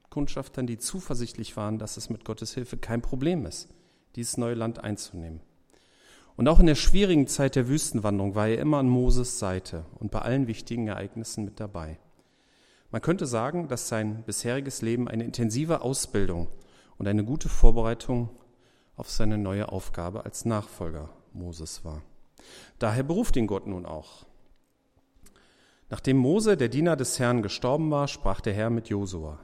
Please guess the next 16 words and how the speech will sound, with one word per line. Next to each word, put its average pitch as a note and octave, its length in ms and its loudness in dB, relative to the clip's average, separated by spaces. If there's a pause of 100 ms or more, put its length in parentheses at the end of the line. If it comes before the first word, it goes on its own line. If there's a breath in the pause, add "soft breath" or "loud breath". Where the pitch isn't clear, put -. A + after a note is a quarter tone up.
(160)
Dieser C#3 260 0
war C3+ 120 0
ein G#2+ 140 -2 (140)
Mitarbeiter C3 560 -2
von G2 220 -4
Mose C3+ 320 -4
und A2+ 140 -4
ein F#2 120 -6
Sohn G#2+ 320 -2
Nuns. F#2+ 460 -4 (100)
Mein G2+ 160 -6
Diener C3+ 220 0
Mose D3 340 0
ist - 180 -8
jetzt - 240 -10
tot. D3+ 300 -4